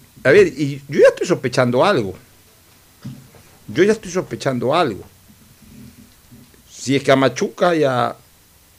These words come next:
Podemos lo han mandado a revisar documentos, quiere decir que están dando por válida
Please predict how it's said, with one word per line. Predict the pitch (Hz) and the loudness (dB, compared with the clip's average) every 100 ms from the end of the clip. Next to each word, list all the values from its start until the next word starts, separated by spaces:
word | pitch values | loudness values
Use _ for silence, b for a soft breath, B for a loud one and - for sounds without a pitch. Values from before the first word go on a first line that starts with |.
| _ | _
Podemos | 120 127 190 165 123 | 2 4 4 4 2
lo | 147 | 2
han | |
mandado | 160 151 160 165 | 0 0 2 2
a | |
revisar | 139 123 113 175 175 | 2 0 0 0 -2
documentos, | 165 - 131 185 117 - - - _ _ _ _ - _ _ _ _ _ _ _ _ _ _ b b b b b | -4 -8 -6 -4 -6 -8 -20 -20 _ _ _ _ -20 _ _ _ _ _ _ _ _ _ _ b b b b b
quiere | - 156 | -2 2
decir | 175 143 - | 2 0 -2
que | |
están | - 160 | -2 0
dando | 147 151 139 | 0 -2 -2
por | 135 120 | 0 2
válida | 147 143 139 127 | 4 2 0 -2